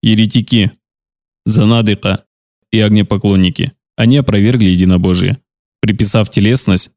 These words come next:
так как это одно из многочисленных наименований с их точки зрения. Иудеи приписали ему подобие творения,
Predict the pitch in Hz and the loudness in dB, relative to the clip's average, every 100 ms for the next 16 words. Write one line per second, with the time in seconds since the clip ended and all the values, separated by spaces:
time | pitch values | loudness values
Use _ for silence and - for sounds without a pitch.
0 | - 110 107 98 127 110 92 104 117 98 | -4 -2 -2 -2 -2 0 2 2 2 2
1 | 92 95 120 - 101 95 104 95 95 98 | 0 0 -2 0 0 0 0 2 2 4
2 | 98 92 87 - - 104 101 - 101 95 | 2 2 0 -2 -4 -2 -4 -2 -2 0
3 | 98 92 90 - _ _ _ _ _ - | 2 2 0 -4 _ _ _ _ _ -2
4 | 120 107 143 143 104 92 - 120 120 98 | 2 2 2 2 -2 -2 0 0 2 2
5 | 107 117 - _ _ _ 110 101 123 113 | 2 0 -4 _ _ _ -4 0 0 0
6 | 95 104 104 120 113 92 | 0 0 0 2 2 2